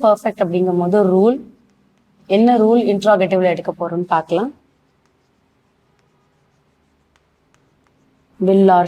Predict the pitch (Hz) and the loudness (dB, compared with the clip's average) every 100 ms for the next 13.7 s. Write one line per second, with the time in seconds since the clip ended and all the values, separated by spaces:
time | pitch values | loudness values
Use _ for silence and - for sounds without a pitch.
0 | - 180 190 262 _ _ _ _ _ _ | -2 -2 -2 -4 _ _ _ _ _ _
1 | _ _ _ _ _ _ _ _ _ _ | _ _ _ _ _ _ _ _ _ _
2 | _ _ _ - 202 226 - - _ _ | _ _ _ -2 0 0 -4 -14 _ _
3 | _ _ _ _ _ _ _ _ _ _ | _ _ _ _ _ _ _ _ _ _
4 | _ _ _ _ _ _ _ - - 190 | _ _ _ _ _ _ _ -14 -6 -6
5 | 160 208 196 202 180 220 - - _ _ | -2 -2 -2 -4 -2 -2 -6 -16 _ _
6 | _ _ _ _ 214 220 - 226 - 190 | _ _ _ _ -2 -2 -2 -8 -4 -2
7 | 180 196 196 170 165 220 - _ _ _ | 0 -2 -2 -4 -4 -4 -10 _ _ _
8 | _ _ _ _ _ - 196 226 - _ | _ _ _ _ _ -4 -4 -4 -8 _
9 | _ - 185 202 208 - 226 196 180 180 | _ -8 0 0 0 0 -2 0 -4 0
10 | 240 - - _ _ _ _ _ _ _ | 0 -2 -14 _ _ _ _ _ _ _
11 | _ - 190 196 190 180 170 165 196 226 | _ -4 0 0 0 -6 -8 -6 0 0
12 | 220 226 196 185 247 - 196 190 196 - | 0 0 0 -2 -4 0 0 0 -2 -12
13 | - 165 160 - 180 - 175 | -6 -8 -8 -12 -12 -10 -16